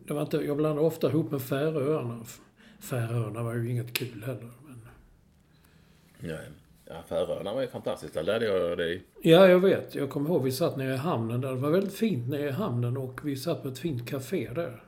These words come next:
Speaker 1: kommer jag ihåg.
Speaker 2: Mm. Eller hur? Fina
Speaker 1: Och
Speaker 2: grejer.
Speaker 1: när vi åkte, när vi åkte till flygplatsen sen, det var jag och Disco och, eh, jag tror faktiskt det var Carl Djurborg som åkte med oss och Lyr.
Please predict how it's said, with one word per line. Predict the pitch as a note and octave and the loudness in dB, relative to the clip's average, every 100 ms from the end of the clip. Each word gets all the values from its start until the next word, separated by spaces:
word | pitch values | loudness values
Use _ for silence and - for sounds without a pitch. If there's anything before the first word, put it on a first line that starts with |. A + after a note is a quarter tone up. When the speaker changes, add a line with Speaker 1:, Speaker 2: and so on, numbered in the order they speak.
| - | -16
Speaker 1:
kommer | - B2 | -12 -10
jag | B2+ | -8
ihåg. | B2+ - - - _ - _ _ - | -10 -12 -18 -20 _ -20 _ _ -18
Speaker 2:
Mm. | - D#2+ C3 - - C#4+ - _ _ _ - - - - - F2+ | -12 -10 -12 -16 -18 -20 -20 _ _ _ -20 -20 -20 -20 -16 -10
Eller | G2+ | -6
hur? | G#2 - - - _ - - - - - - - | -6 -10 -16 -20 _ -20 -20 -20 -20 -20 -20 -10
Fina | A2+ C3 | -8 -4
Speaker 1:
Och | |
Speaker 2:
grejer. | G2 A#2+ | -2 2
Speaker 1:
när | B2 | 4
vi | |
åkte, | C3+ C3+ - - - | 4 4 -2 -12 -2
när | C#3+ | 2
vi | B2 | 6
åkte | C#3 C3+ C#3+ | 4 4 0
till | C3+ B2+ A#2+ | 2 2 2
flygplatsen | A#2+ D3+ D#3 E3 E3+ - E3 B2+ | 4 2 2 2 2 0 -4 0
sen, | D3+ A#2+ | 2 2
det | G#2+ | 0
var | A#2 | 2
jag | B2+ C#3+ A#2+ | 4 4 2
och | A#2+ | 2
Disco | A#2+ C3+ - - C3+ | 0 0 -2 -2 0
och, | A#2+ A#2+ A#2+ - | 0 0 -4 -4
eh, | B2 | -2
jag | B2 B2 - - - - - - - - _ - | -2 -6 -10 -20 -20 -20 -20 -20 -20 -20 _ -2
tror | G3 | 0
faktiskt | E3 E3 C#3+ | 0 -2 -2
det | D#3 | -2
var | - | 0
Carl | D#3 C3 C3 | 4 4 2
Djurborg | B2+ C3 C#3 G3 - A#2 G#2+ | 2 2 0 0 0 0 0
som | A#2+ C3 | -4 -2
åkte | D#3 - D#3 | -2 -4 -6
med | D#3 | -4
oss | A#2+ | -2
och | C#3 B2 | -4 0
Lyr. | C#3+ G3 B2 | 2 2 0